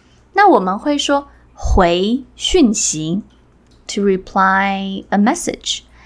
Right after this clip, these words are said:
啊，所以像是工作很忙的人就会说，“哎，等一下，我回个讯息。Just a second, let me reply a message。”像我就超级讨厌我男朋友这样说哦。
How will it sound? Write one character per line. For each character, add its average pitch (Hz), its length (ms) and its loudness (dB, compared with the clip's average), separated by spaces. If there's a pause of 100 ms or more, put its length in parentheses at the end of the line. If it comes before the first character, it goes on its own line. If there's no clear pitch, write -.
(360)
啊， 196 240 -6
所 - 200 -2
以 214 280 0
像 247 320 0
是 240 240 -4
工 302 320 0
作 294 300 4
很 185 240 0
忙 175 400 2
的 220 140 4
人 180 340 0
就 208 180 0
会 196 200 -2
说 196 340 -2 (260)
，“哎， 262 240 2 (220)
等 190 160 2
一 190 60 -2
下， 208 260 2 (240)
我 214 160 2
回 208 260 4
个 233 140 4
讯 233 320 4
息。 - 340 -2 (380)
Just - 240 -4
a - 20 -4
second, 220 440 0 (180)
let 214 160 2
me 220 180 4
reply 202 340 2
a 190 60 -2
message。” - 600 -4 (880)
像 294 220 -2
我 196 160 0
就 214 360 -2 (160)
超 302 340 2
级 214 200 0
讨 202 240 4
厌 180 300 0 (240)
我 185 160 2
男 175 240 2
朋 196 240 -2
友 175 160 2
这 - 140 -2
样 165 200 0
说 - 220 -2
哦。 - 340 -2